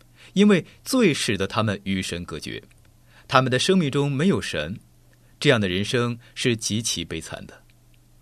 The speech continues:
尽管他们得到世上的一切，但是却没有神，又有什么意义呢？他们活在叛逆神的光景之中，内心刚硬。也许曾经听过福音，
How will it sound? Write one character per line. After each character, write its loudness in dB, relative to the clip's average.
尽 0
管 2
他 4
们 2
得 2
到 2
世 0
上 -2
的 -2
一 -4
切， -4
但 6
是 2
却 2
没 2
有 2
神， -4
又 4
有 0
什 -6
么 -6
意 -8
义 -8
呢？ -12
他 4
们 2
活 2
在 2
叛 2
逆 0
神 -2
的 -2
光 -2
景 -6
之 -4
中， -2
内 6
心 -2
刚 -4
硬。 -8
也 2
许 0
曾 0
经 2
听 2
过 2
福 -8
音， -4